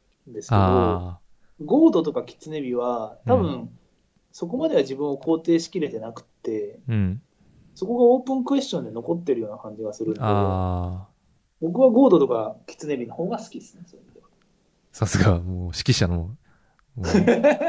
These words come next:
Speaker 2: そういうポエト-、ポエトリーって、ポエトリーっていうんかな？ポエトリーじゃない、なんかこう、
Speaker 1: 奮い立たせる系の。
Speaker 2: 奮い立たせる系、リアル系のやつの、
Speaker 1: リアル系の指揮者だ。
Speaker 2: あの、し-、権威ですもんね。<laughs> そんなんばっかり聞いてるんですもんね。
Speaker 1: かなり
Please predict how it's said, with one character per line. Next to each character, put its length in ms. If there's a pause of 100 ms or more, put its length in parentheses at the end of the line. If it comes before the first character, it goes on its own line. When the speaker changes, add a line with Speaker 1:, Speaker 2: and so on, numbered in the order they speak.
(600)
Speaker 2:
そ 260
う 60
い 160
う 160 (100)
ポ 140
エ 80
ト-、 100 (140)
ポ 180
エ 40
ト 100
リ 80
ー 20
っ 40
て、 80
ポ 160
エ 40
ト 120
リ 80
ー 20
っ 40
て 80
い 60
う 40
ん 40
か 80
な？ 260
ポ 120
エ 20
ト 80
リ 60
ー 40
じ 40
ゃ 40
な 80
い、 40
な 80
ん 20
か 100
こ 260 (600)
う、 20
Speaker 1:
奮 180
い 20
立 140
た 60
せ 120
る 80
系 120
の。 60
Speaker 2:
奮 100
い 20
立 140
た 100
せ 140
る 100
系、 480 (120)
リ 280
ア 60
ル 100
系 240
の 80
や 80
つ 320
の、 260 (160)
Speaker 1:
リ 140
ア 60
ル 60
系 60
の 60
指 100
揮 280
者 100
だ。 40
Speaker 2:
あ 20
の、 60
し-、 60
権 160
威 60
で 80
す 120
も 60
ん 40
ね。 220 (760)
<laughs> 800
そ 200
ん 60
な 80
ん 40
ば 100
っ 100
か 80
り 60
聞 100
い 40
て 80
る 60
ん 0
で 60
す 40
も 80
ん 40
ね。 20
Speaker 1:
か 20
な 20
り 60